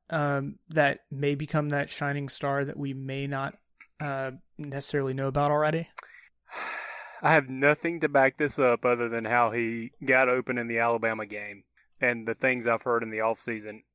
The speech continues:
Speaker 2: I think Shedrick Jackson is gonna lead the team in receiving.
Speaker 1: What?
Speaker 2: Yep.
Speaker 1: Even over Seth Williams?
Speaker 2: Yep. And I, he's not better than Seth Williams. But
Speaker 1: Okay.
Speaker 2: I think that with what we're gonna do with Chad,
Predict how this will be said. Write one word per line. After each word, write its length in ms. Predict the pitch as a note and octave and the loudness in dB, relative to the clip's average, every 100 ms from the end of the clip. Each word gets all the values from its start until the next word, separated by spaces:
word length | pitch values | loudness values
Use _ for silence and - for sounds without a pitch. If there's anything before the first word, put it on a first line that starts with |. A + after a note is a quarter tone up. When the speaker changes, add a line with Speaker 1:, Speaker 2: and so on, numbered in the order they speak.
| _ _ - - _ _ _ - | _ _ -16 -16 _ _ _ 0
Speaker 2:
I 120 | D3 | 4
think 160 | E3+ C#3+ | 4 2
Shedrick 360 | D3+ C#3 C3+ | 2 2 0
Jackson 360 | B2 B2+ C3 C3 | 4 4 4 -2
is 60 | A2+ | -4
gonna 180 | A#2 | -4
lead 180 | A2+ A#2 | -2 -2
the 60 | G#2+ | -2
team 240 | C3 A#2+ | -2 -2
in 80 | A2 | -4
receiving. 440 | G#2+ - A2+ G2+ - _ _ _ - - | -8 -8 -10 -10 -20 _ _ _ -20 -20
Speaker 1:
What? 500 | - C#3+ D3+ G3+ - - _ - | -12 -6 -4 -4 -8 -14 _ -4
Speaker 2:
Yep. 100 | C#3+ | 4
Speaker 1:
Even 160 | F#3 A3+ | 6 8
over 220 | G#3 G3+ | 8 8
Seth 300 | - F#3+ F#3 | 6 4 4
Williams? 440 | D3 D#3 B3+ D4 - - | 4 4 4 0 -4 2
Speaker 2:
Yep. 160 | D#3+ - _ | 2 2 _
And 140 | D3+ D3 | 2 4
I, 80 | D#3+ - | 4 0
he's 180 | E3+ F3+ | 2 6
not 200 | G3 C3 | 6 8
better 200 | F3+ D3 | 6 6
than 160 | A2 | 0
Seth 240 | G#2 A#2 A2+ | 0 0 0
Williams. 440 | G#2 G2 G2+ - _ _ | -8 -8 -16 -20 _ _
But 120 | - C3+ | 4 6
Speaker 1:
Okay. 160 | D3+ | 8
Speaker 2:
I 20 | |
think 240 | D3+ D3 - - | 6 4 0 -2
that 280 | C3+ C3+ C3 - _ _ | 4 6 4 0 _ _
with 320 | C3+ C#3 B2 | 0 2 2
what 320 | A#2 C#3 C#3+ | 2 4 4
we're 140 | C3+ C3+ | 4 0
gonna 180 | C#3 A#2+ | 0 2
do 220 | B2+ B2+ | 2 2
with 120 | A#2 | 0
Chad, 460 | - B2 B2 C#3 | 4 6 6 4